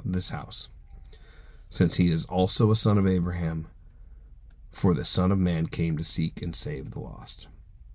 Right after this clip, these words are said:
So it turns out the Zacchaeus story is a pretty good one. <laughs> Um, three takeaways. Zacchaeus doesn't let anything get in the way of setting his eyes on Jesus.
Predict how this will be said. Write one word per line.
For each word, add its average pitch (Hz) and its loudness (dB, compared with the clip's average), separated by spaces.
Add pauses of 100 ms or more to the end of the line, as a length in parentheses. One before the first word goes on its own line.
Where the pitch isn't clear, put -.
(2250)
So - -2
it 85 -2
turns 98 4
out 76 -4
the 82 -4
Zacchaeus 80 -4
story - -6
is 85 -10
a - -14 (320)
pretty 85 -2
good - -6
one. - -14 (400)
<laughs> 123 4 (880)
Um, 67 0 (1400)
three 101 4
takeaways. - -4 (1300)
Zacchaeus 110 8
doesn't 104 6
let 95 4
anything 92 4
get 90 4
in 92 0
the 90 4
way 87 2
of 82 -2
setting 85 0
his 82 -2
eyes 82 -2
on 80 -4
Jesus. - -8